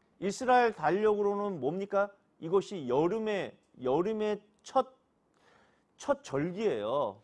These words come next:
그래서 초실절을 처음 초자, 열매 실자 이렇게 했습니다. 봄의 첫 열매가 보리고 초여름의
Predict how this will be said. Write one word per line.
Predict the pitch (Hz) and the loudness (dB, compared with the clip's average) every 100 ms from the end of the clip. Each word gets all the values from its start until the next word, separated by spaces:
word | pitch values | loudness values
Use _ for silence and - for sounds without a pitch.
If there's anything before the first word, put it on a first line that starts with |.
| _ | _
그래서 | 185 202 196 208 | 4 4 4 0
초실절을 | 202 269 - 240 - 196 190 190 - | -2 -4 -4 -6 -2 0 0 -2 -6
처음 | - 254 240 240 220 - _ _ _ _ - | 0 2 2 -2 -8 -14 _ _ _ _ -4
초자, | 240 - 226 202 185 - _ _ _ - | -4 -2 0 2 2 -2 _ _ _ -2
열매 | 131 165 202 202 | 0 0 0 -2
실자 | 196 - 185 - - 190 190 190 - | -2 -6 -10 -8 0 4 4 2 -4
이렇게 | 175 208 | -4 -2
했습니다. | 190 160 139 123 | -4 -4 -4 -4
봄의 | - 151 185 220 214 | -4 -2 0 2 0
첫 | - 247 214 | -4 -6 -4
열매가 | 139 156 185 185 180 202 247 - _ _ - | -2 -2 -2 0 4 4 2 -6 _ _ -4
보리고 | 160 190 165 127 - _ _ | -2 0 0 -2 -4 _ _
초여름의 | - 254 240 240 233 220 208 175 | -6 -2 0 0 -2 0 -2 -4